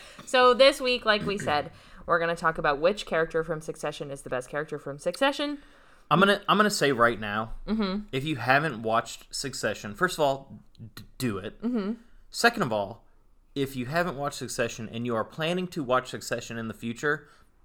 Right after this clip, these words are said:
Speaker 2: stop right now. We will be
Speaker 1: <laughs>
Speaker 2: talking about the
Speaker 1: This is a
Speaker 2: twenty,
Speaker 1: spoiler
Speaker 2: th-, we're gonna be,
Speaker 1: episode.
Speaker 2: we're gonna be talking about the twenty episodes that exist. Um,
Speaker 1: Yeah.
Speaker 2: and the characters specifically. Uh, if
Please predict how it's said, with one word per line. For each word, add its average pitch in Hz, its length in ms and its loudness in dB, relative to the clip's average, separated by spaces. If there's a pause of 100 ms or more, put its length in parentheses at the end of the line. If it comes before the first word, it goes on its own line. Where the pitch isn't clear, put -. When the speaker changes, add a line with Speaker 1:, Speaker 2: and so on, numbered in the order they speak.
(100)
Speaker 2:
stop - 560 4
right 107 200 0
now. - 200 -16 (120)
We 135 140 2
will 127 140 2
be 120 180 0 (280)
Speaker 1:
<laughs> - 140 -16
Speaker 2:
talking 143 360 8
about 120 400 4 (100)
the 120 120 4
Speaker 1:
This 254 140 6
is 294 100 2
a - 20 4
Speaker 2:
twenty, 131 240 6
Speaker 1:
spoiler 190 580 6
Speaker 2:
th-, - 160 -8 (240)
we're 151 120 8
gonna 160 200 4
be, 147 180 6
Speaker 1:
episode. - 140 4
Speaker 2:
we're 151 80 2
gonna 151 140 8
be 143 100 -2
talking 123 320 2
about 117 160 4
the 110 80 -14
twenty 117 320 -2
episodes 107 460 -8
that 107 160 -2
exist. - 520 -8 (140)
Um, 113 240 -2
Speaker 1:
Yeah. 110 220 2 (840)
Speaker 2:
and 107 320 -4
the 104 80 -8
characters 104 540 -4
specifically. - 760 -12 (420)
Uh, 123 300 6 (120)
if 190 340 4